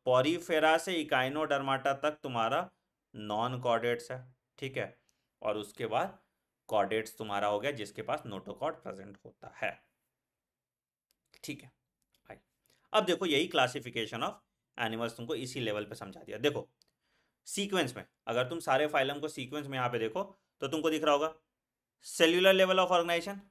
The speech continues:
दिखा, porifera आ गया, फिर टिश्यू लेवल पे तुम्हारा बाकी सारे आ गए, टिश्यू लेवल पे तुम्हारे आ गए सारे। ठीक है, और उसके बाद फिर ऑर्गन सिस्टम लेवल पे नीचे आ जाएगा।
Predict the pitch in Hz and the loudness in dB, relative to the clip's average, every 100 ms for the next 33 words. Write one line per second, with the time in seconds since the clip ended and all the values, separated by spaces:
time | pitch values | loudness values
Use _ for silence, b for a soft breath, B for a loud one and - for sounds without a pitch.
0 | _ _ _ _ - 135 180 - - _ | _ _ _ _ 0 6 6 6 -6 _
1 | _ - 135 127 127 127 123 117 120 127 | _ 0 4 4 2 4 4 2 -6 -12
2 | _ _ _ _ - 185 185 180 170 220 | _ _ _ _ -2 -2 2 2 2 2
3 | 208 196 190 220 262 - _ _ _ _ | 4 4 4 2 0 -4 _ _ _ _
4 | _ _ _ _ _ - 135 135 202 247 | _ _ _ _ _ -4 4 6 6 2
5 | - _ _ _ - 120 127 160 160 151 | -8 _ _ _ 0 4 4 4 4 6
6 | 147 143 147 143 131 151 147 147 147 143 | 6 6 2 -2 -2 0 2 2 0 -2
7 | 139 139 135 139 143 143 135 135 143 _ | 2 6 6 6 4 2 2 0 -4 _
8 | _ 160 147 117 - _ _ - 131 131 | _ -8 -2 -4 -4 _ _ 2 2 0
9 | - 147 131 131 131 185 - 127 127 139 | -2 2 2 2 -2 -6 2 4 4 0
10 | 139 135 - 143 131 120 120 143 208 - | -6 -10 -8 -6 -2 -2 -2 -4 -8 -8
11 | 107 98 - 82 - 123 | -12 -12 -12 -14 -14 -20